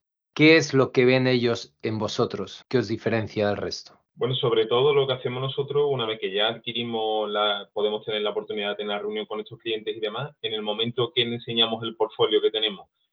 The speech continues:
Speaker 2: y tenemos una reunión con ellos de la visión que nosotros tenemos hacia su producto, porque también nos interesa a nosotros empresas que tengan una productocracia muy buena, es decir, que tengan un muy buen producto al que enseñar,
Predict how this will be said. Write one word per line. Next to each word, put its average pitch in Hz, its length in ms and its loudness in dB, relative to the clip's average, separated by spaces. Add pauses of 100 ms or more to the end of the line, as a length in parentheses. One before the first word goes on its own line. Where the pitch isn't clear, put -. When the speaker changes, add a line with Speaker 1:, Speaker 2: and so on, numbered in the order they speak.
(140)
Speaker 2:
y 104 220 -4
tenemos 110 300 0
una 123 160 2
reunión 117 320 0
con 113 160 -2
ellos 101 240 0
de 95 80 0
la 92 100 0
visión 104 800 -2 (120)
que 110 100 -2
nosotros 110 260 -2
tenemos 107 340 -2
hacia 95 360 0
su 98 160 -10
producto, 113 480 -4 (100)
porque 104 220 2
también 104 280 0
nos 120 140 -4
interesa 117 380 -4
a 113 40 -4
nosotros - 460 -4 (320)
empresas 117 420 -2
que 123 100 0
tengan 120 240 0
una 123 160 0
productocracia 123 800 -2
muy 107 180 -2
buena, 92 400 -4
es 107 100 2
decir, 107 180 -8
que 101 100 2
tengan 110 260 -2
un 113 140 -10
muy 113 120 -2
buen 110 180 -2
producto 113 540 -4 (320)
al 107 180 4
que 104 80 -2
enseñar, 104 440 0